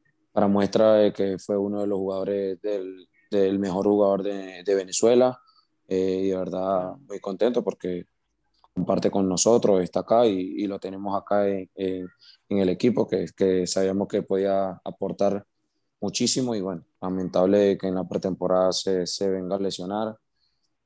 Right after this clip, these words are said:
Speaker 1: De verdad fue, como te digo, ha sido, han sido muchas, muchas bajas complicadísimas para nosotros. Saúl, teniendo una excelente temporada en Barina,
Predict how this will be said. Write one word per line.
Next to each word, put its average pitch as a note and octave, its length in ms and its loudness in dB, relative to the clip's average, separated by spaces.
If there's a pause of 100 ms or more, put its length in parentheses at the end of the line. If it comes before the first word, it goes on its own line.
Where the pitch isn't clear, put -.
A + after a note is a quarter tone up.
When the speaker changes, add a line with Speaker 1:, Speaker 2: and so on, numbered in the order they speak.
Speaker 1:
De F#2 80 -4
verdad F#2+ 360 -2
fue, G#2 960 -4 (180)
como G2+ 240 0
te F#2+ 100 0
digo, G2+ 260 4
ha G2 60 0
sido, A2 460 0
han A2 120 -2
sido A2+ 300 -2
muchas, A2+ 920 -4 (320)
muchas A2+ 300 2
bajas A2 340 2 (160)
complicadísimas G2+ 800 -2
para F#2+ 220 0
nosotros. G#2 460 -2
Saúl, G#2 540 0 (420)
teniendo G2+ 400 -2
una G#2+ 180 2
excelente G2+ 500 2
temporada G2+ 840 0 (280)
en G#2 160 -6
Barina, G2+ 640 -4